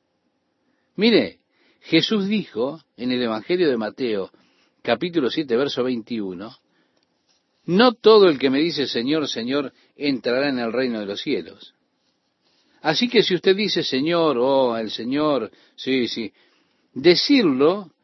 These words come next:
no le hará salvo a usted. "No todo el que me dice, 'Señor, Señor', entrará en el reino de los cielos", decía Jesús,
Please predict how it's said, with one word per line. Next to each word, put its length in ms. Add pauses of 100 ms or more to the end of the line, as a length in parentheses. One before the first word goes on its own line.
(420)
no 400
le 400
hará 540
salvo 920
a 120
usted. 400 (1500)
"No 360
todo 360
el 100
que 140
me 100
dice, 280
'Señor, 400
Señor', 340
entrará 320
en 60
el 100
reino 260
de 60
los 160
cielos", 460 (260)
decía 320
Jesús, 460